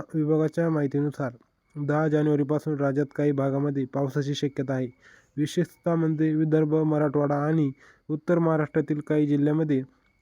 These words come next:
हलके ते मध्यम स्वरूपाचा पाऊस होऊ शकतो.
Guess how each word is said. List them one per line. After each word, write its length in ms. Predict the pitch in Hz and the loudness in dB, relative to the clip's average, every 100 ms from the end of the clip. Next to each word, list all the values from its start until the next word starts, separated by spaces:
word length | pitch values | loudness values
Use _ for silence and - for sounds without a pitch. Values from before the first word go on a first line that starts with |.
| _ - | _ -4
हलके 280 | 143 143 170 | -2 0 2
ते 140 | 170 | 2
मध्यम 420 | 170 165 147 156 | 2 2 2 2
स्वरूपाचा 520 | 151 160 151 147 139 | 2 0 0 0 -2
पाऊस 300 | 139 151 147 143 | -4 -2 -2 -2
होऊ 100 | 135 | -4
शकतो. 440 | 131 135 - 127 | -2 -6 -6 -10